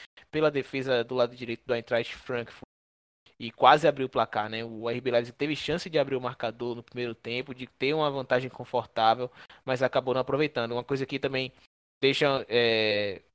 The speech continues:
de inter-, de interessante, né, digamos assim, nesse esquema do Julian Nagelsmann, foi a última linha com Mukiele, Upamecano e Halstenberg. A gente sabe que Mukiele, ele é zagueiro e pode jogar na lateral direita,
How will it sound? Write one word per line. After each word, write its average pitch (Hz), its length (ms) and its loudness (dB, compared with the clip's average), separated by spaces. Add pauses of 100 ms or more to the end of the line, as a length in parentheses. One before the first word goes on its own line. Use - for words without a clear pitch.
(260)
de 202 120 -2
inter-, 185 280 8
de 156 120 -6
interessante, 180 800 6
né, 160 140 2
digamos 139 380 -4
assim, 127 200 -2
nesse 127 180 -8
esquema 127 280 -4
do 117 340 -2
Julian 127 300 2
Nagelsmann, 139 540 0 (580)
foi 143 160 6
a 143 60 12
última 143 360 4
linha 139 160 0
com 143 120 -10
Mukiele, 143 500 2
Upamecano 139 580 2
e 127 40 -4
Halstenberg. 117 840 0
A 110 40 -6
gente 117 180 -6
sabe 123 200 4
que 131 140 -10
Mukiele, 120 400 -2
ele 120 300 2
é 117 40 2
zagueiro 123 460 0
e - 20 -4
pode 131 240 4
jogar 131 200 2
na 131 60 -4
lateral 127 280 0
direita, 120 580 -4